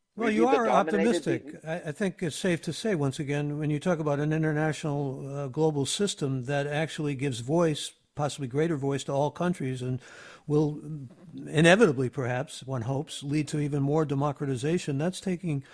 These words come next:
Speaker 1: a rather sanguine view of everything, and, uh, I certainly would share the hope that that is indeed the case. But then you also talk about, and we heard a cut from you earlier, uh, about how the pandemic has created much greater inequity than we ever could have imagined.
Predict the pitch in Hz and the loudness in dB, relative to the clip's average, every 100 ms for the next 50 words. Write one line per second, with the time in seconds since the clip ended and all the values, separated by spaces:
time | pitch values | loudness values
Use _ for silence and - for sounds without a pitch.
0 | - - - - - 151 151 147 - 180 | -20 -20 -20 -16 -4 0 2 2 4 4
1 | 170 151 135 240 202 135 127 135 - 156 | 6 4 4 4 4 2 2 0 0 0
2 | 180 175 156 147 156 156 156 151 160 170 | 2 2 0 0 0 0 -2 -6 -10 -10
3 | 156 156 151 160 - 185 156 139 123 - | -10 -10 -6 -4 -2 0 2 0 0 0
4 | 190 170 139 139 135 143 165 214 - - | 2 2 0 -2 -2 2 4 4 4 -4
5 | 131 156 143 131 139 156 151 131 - 208 | -4 -2 -2 -2 -2 0 0 -2 -2 2
6 | 185 131 - - - - 180 247 269 240 | 2 0 -6 -20 -20 -8 -2 4 4 6
7 | 226 269 240 - 196 190 175 185 170 170 | 4 2 -2 0 2 2 0 0 2 2
8 | 202 165 214 196 180 151 151 170 226 139 | 2 0 -2 -2 0 0 2 2 2 2
9 | 135 135 143 143 147 147 147 151 151 165 | 0 -2 -8 -10 -8 -8 -10 -8 -4 0
10 | 160 175 185 175 156 160 - 185 170 196 | 2 2 2 0 -4 -6 -2 0 2 2
11 | 185 160 - 175 170 151 160 190 196 180 | 0 -2 -2 0 0 0 -2 -2 0 0
12 | 156 151 175 190 143 127 139 139 151 139 | 2 2 0 0 0 0 0 0 0 0
13 | 160 147 135 139 190 135 - | -2 -2 0 -2 -2 -6 -10